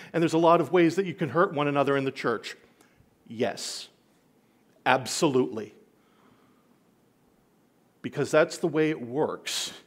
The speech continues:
if we love one another well. Ideally, we'll come up with structures and systems to make sure that we can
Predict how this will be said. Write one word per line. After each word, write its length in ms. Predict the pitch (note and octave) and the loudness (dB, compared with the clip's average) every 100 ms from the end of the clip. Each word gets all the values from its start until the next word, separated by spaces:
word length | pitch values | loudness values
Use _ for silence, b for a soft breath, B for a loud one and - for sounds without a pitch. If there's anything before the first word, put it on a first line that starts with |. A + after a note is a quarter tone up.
| _ | _
if 180 | - - | -16 -10
we 140 | A#2+ B2+ | -8 -2
love 320 | C3+ C#3 A2+ | 0 -2 -4
one 120 | G#2+ | -10
another 300 | G#2 G#2 A#2 | -10 -8 -8
well. 400 | G#2+ A#2+ G2+ G#2+ _ _ _ _ _ _ _ _ _ _ _ _ _ _ _ _ _ _ _ _ _ b b b b C#3+ | -6 -6 -8 -12 _ _ _ _ _ _ _ _ _ _ _ _ _ _ _ _ _ _ _ _ _ b b b b 0
Ideally, 460 | D3 D#3 E3+ F#3 | 4 6 6 6
we'll 180 | E3+ D#3+ | 6 2
come 240 | - D#3+ | 2 0
up 160 | E3 D#3 | 2 0
with 100 | - | -4
structures 600 | - - D3+ - F3+ D3 | -4 0 0 2 0 0
and 100 | D3 | -2
systems 600 | - E3 C#3+ F#3 E3+ F3 B B - | -2 -2 0 0 0 -2 B B -4
to 100 | D3+ | 0
make 200 | D3+ - | 0 -2
sure 380 | - E3 F3 | -2 2 4
that 140 | E3+ F3+ | 4 2
we 140 | D#3 | 0
can 260 | D3+ D3+ | 0 -4